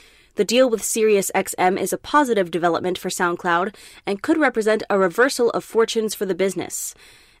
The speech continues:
At one point, it was close to running out of money when it restructured and laid people off, with one founder, Alex Jung, who stepped down as C E O but remained chairman, raising emergency funding, and the other co-founder, Eric Walfors, leaving last year.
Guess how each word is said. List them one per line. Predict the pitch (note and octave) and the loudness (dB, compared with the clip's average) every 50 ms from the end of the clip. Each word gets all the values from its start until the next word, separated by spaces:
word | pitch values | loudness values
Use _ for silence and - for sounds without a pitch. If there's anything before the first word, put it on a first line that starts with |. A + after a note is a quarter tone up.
| - | -2
At | - G3 - | 0 0 4
one | G#3+ A#3+ C4+ | 4 4 4
point, | C4 - B3 A3+ A3 G3+ | 4 2 0 -2 -2 0
it | - G3+ | 0 0
was | G3 F#3 | 0 -2
close | - - C4 C4 C4 - | -4 -2 0 0 0 0
to | - G#3+ | -2 -2
running | G3 G#3+ G#3+ G#3+ G#3 G#3 | 2 2 2 4 4 2
out | F#3+ F3+ | 2 0
of | F3 F3 | 0 0
money | G3+ A3 A#3 A3 F#3 E3 | 0 0 2 2 2 2
when | F#3 F3+ F3 | 2 0 0
it | - - | -2 -4
restructured | F3+ G#3 B3 A#3+ - - A3+ G#3 - - - G3+ - - | -4 -4 -4 -4 -4 -2 -4 -4 -4 -4 -4 -4 -4 -2
and | G3 F3 | -2 -2
laid | E3+ F#3 F#3 F#3 - | 0 0 0 -2 -2
people | - F#3+ - F3 D#3 G3+ | -4 -6 -4 -2 0 2
off, | G#3+ F#3 D#3 E3 - - - _ _ | 2 2 2 0 -4 -10 -20 _ _
with | - G3 - F3+ | -2 -2 -2 0
one | G3+ A#3 B3+ C4 | 2 2 2 2
founder, | - G#3 F#3 F3+ F3+ F#3 G3 - - | 2 2 2 2 2 0 0 0 2
Alex | F#3 F#3+ F#3 F3+ - - - | 4 4 4 2 0 -4 -2
Jung, | G#3 G#3+ G3+ F3+ D#3+ D#3+ F3+ - _ _ _ _ - | 0 0 0 0 -2 -4 -6 -8 _ _ _ _ -8
who | - A3 | -6 -4
stepped | G3+ - - A3 G#3+ - - | -4 0 0 -2 -2 -2 -2
down | G#3+ G3+ G3 G3 G3 | 0 2 2 2 2
as | - - F3+ - - | 2 0 -2 -2 -2
C | - - G#3+ F#3 F#3 G3 | -2 -4 -4 -4 0 0
E | F3 | 2
O | F3+ F#3 F3+ | 2 2 2
but | - F#3 - | 2 0 0
remained | F3 F3 F3 F3 E3 E3+ E3 - - | 0 0 0 0 0 0 -2 -4 -4
chairman, | - A3+ A3+ A3 G3+ F3+ E3 E3+ F3 - - - - - - _ - | -2 0 0 0 0 0 -2 -2 -4 -6 -10 -20 -20 -20 -18 _ 0
raising | G3 G#3+ A3+ G3 A3 G#3+ | 2 4 4 4 2 0
emergency | - G3 G3+ G3+ G#3+ A3 G#3 G#3 G3+ - G3+ | 0 0 2 4 4 2 2 0 -4 -6 -6
funding, | - - - B3+ B3+ - B3 D#3 D#3+ F3 F#3+ - - - - - - _ - | -6 -2 -2 0 0 0 -2 -2 -4 -6 -10 -12 -18 -20 -20 -20 -20 _ -4
and | F3 G3+ | -2 0
the | G3 - - | 0 2 4
other | - D4+ C#4+ C4 A#3 | 4 4 6 4 2
co-founder, | - - G#3+ G3+ - G3+ F#3 F3+ F3+ F#3+ G3+ - - | 2 2 -2 0 2 2 0 2 2 2 0 0 2
Eric | G3+ F#3+ F3+ F#3 - | 2 2 2 2 0
Walfors, | F#3 G3+ G3+ G3 - - F3+ E3+ E3 E3+ F#3+ - - - _ - | 0 2 2 2 2 0 -2 0 0 0 -2 -4 -6 -10 _ -10
leaving | G3 G3 A3+ A#3+ A3 G#3 F#3 F3+ | -6 -2 -2 0 0 0 0 2
last | F3 F3 F3 F3 - - | 2 2 0 0 -2 -4
year. | - G3+ F3+ A2+ - - - - | -4 -2 -2 -2 -2 -6 -10 -16